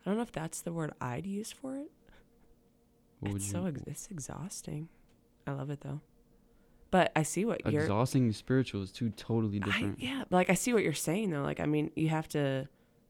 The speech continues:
Speaker 1: it's all mental. Kind
Speaker 2: Yeah,
Speaker 1: of.
Speaker 2: it is. Everything's all
Speaker 1: Everything's
Speaker 2: mental.
Speaker 1: mental. Yeah, I say that all the time.
Speaker 2: The
Speaker 1: It's
Speaker 2: world is mental.
Speaker 1: Yeah.
Speaker 2: The universe is mental.
Speaker 1: Um, but, like, you have to clear your mind in order to be really, you know,
Speaker 2: Yeah.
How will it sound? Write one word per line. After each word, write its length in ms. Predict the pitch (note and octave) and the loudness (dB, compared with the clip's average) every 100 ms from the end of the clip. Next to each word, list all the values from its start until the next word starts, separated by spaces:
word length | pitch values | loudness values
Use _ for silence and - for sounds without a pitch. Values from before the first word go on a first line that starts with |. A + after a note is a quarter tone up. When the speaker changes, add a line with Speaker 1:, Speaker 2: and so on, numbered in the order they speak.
| - | -18
Speaker 1:
it's 140 | - - | -10 -2
all 180 | D#3 F3 | 0 2
mental. 540 | C#3+ C#3+ - A#2+ D3+ - _ _ _ _ _ _ _ _ _ _ _ _ _ _ _ _ - | 2 0 -2 -8 -10 -14 _ _ _ _ _ _ _ _ _ _ _ _ _ _ _ _ -8
Kind 260 | - A2+ | -4 -2
Speaker 2:
Yeah, 60 | F#2 | -4
Speaker 1:
of. 80 | - - _ _ _ A2 | -8 -16 _ _ _ -8
Speaker 2:
it 80 | F#2+ | -6
is. 280 | G2+ A2+ - A2 | -6 -8 -8 -6
Everything's 420 | A2+ G#2+ G2 F#2 | -4 -4 -4 0
all 60 | |
Speaker 1:
Everything's 360 | F3+ F3+ C#3 C#3 | 2 2 2 0
Speaker 2:
mental. 220 | D3+ - - | -4 -6 -10
Speaker 1:
mental. 160 | - - | -10 -8
Yeah, 120 | - | -6
I 100 | C#3+ | -4
say 180 | C#3 C#3 | -4 -6
that 160 | C#3 - | -6 -6
all 100 | B2+ | -6
the 100 | B2+ | -8
time. 300 | - - D3 - _ | -8 -8 -10 -14 _
Speaker 2:
The 60 | C#3 | -8
Speaker 1:
It's 80 | G#2 | -4
Speaker 2:
world 220 | G#2 G2 | -2 -2
is 120 | G2 | -2
mental. 420 | F#2+ F#2+ - G#2+ - | -4 -6 -8 -12 -10
Speaker 1:
Yeah. 200 | - - - | -8 -6 -2
Speaker 2:
The 60 | |
universe 400 | A2 G2+ G2 G2 | -2 -2 -4 -6
is 60 | A2+ | -8
mental. 300 | G2 F#2+ - G#2 | -8 -8 -10 -4
Speaker 1:
Um, 260 | D#3 C#3 C#3 | 0 0 0
but, 180 | C#3+ C#3+ | 0 -2
like, 360 | C#3 C#3+ - - | -2 -6 -14 -8
you 100 | D3+ | -2
have 120 | D#3 D3+ | -2 -2
to 80 | |
clear 220 | - D3 C#3 | -4 -2 0
your 100 | C3+ | 0
mind 240 | C3+ C3+ | 0 -2
in 60 | D2 | -4
order 160 | D3 | -6
to 80 | D3 | -6
be 140 | - | -8
really, 340 | - - C#3+ C#3 _ _ _ _ | -6 -8 -8 -10 _ _ _ _
you 100 | - | -6
know, 120 | - - | -6 -4
Speaker 2:
Yeah. 200 | G#2+ | -2